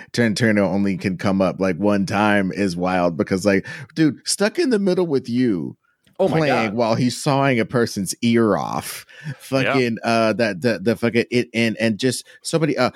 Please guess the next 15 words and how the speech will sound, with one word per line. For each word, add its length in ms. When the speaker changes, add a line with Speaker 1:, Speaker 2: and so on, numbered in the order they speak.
Speaker 1:
Across 420
a 40
hundred 260
and 160
tenth 240
Street 360
while 140
you 140
watch 480
Speaker 2:
Oh. 140
Speaker 1:
fucking 300
Pam 260
Grier's 300
beautiful 500
ass 400